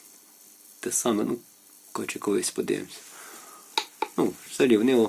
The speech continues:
однакові, там тільки єдине, що... що в них різниця є, е, в цьому. Трошки від-, відтінок інший.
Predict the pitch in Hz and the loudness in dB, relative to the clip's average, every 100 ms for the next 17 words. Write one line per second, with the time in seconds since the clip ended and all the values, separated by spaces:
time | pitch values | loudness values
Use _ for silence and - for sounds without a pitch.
0 | - 107 110 - 151 110 101 104 98 95 | 0 -2 0 4 6 8 6 4 2 0
1 | 101 - 92 - - - - - - 113 | -2 -2 -4 -8 -20 -20 -20 -16 -4 2
2 | 107 107 107 104 - 107 101 101 98 95 | 2 4 2 2 0 0 0 2 0 -2
3 | - - - - - - - - - - | -4 -20 -20 -20 -20 -20 -20 -20 -20 -20
4 | 719 719 679 622 539 539 508 480 480 523 | -18 -16 -14 -14 -14 -18 -20 -20 -20 -20
5 | - 571 571 - - - - - - 104 | -18 -18 -18 -20 -20 -18 -4 -2 2 2
6 | 104 - - - - - - - - - | 2 0 0 -2 -2 -2 -4 -4 -4 -6
7 | - - 110 98 110 98 101 104 98 - | -2 0 2 4 2 4 4 4 2 -2
8 | - - - - - - - - - - | -20 -20 -20 -20 -16 -10 -10 -8 -10 -10
9 | _ - - - - 55 53 50 50 - | _ -20 -16 -10 -4 -2 0 -2 -2 -10
10 | - - - 98 95 98 - - - - | -16 -14 -2 0 0 -2 -10 -18 -20 -4
11 | - - 123 107 104 110 107 - 98 92 | 0 2 2 2 -2 -2 0 2 2 2
12 | - - - - - - | -6 -10 -8 -6 -4 -2